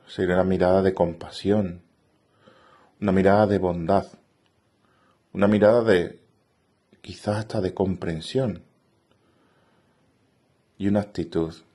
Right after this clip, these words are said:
de amor hacia él, una actitud de amistad hacia él, una amistad de acogida, una amistad de respeto incluso a aquello que iba a hacer.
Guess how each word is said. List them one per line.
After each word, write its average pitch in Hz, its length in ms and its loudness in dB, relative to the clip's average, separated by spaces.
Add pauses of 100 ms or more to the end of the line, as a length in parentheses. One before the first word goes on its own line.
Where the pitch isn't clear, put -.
(380)
de 85 120 -8
amor 95 440 -2 (340)
hacia 78 400 -12
él, 80 140 -20 (1200)
una 107 160 4
actitud 110 680 0 (500)
de 90 180 -2
amistad 87 540 -2 (140)
hacia 80 380 -10
él, 85 180 -16 (1500)
una 104 140 0
amistad 90 540 -4 (600)
de 98 140 -2
acogida, 82 640 -8 (920)
una 101 140 0
amistad 104 540 0 (260)
de 98 180 0
respeto 117 520 0
incluso 104 500 -2
a 82 40 2
aquello 101 340 -2
que - 80 -6
iba 85 160 0
a 80 40 -12
hacer. 80 300 -14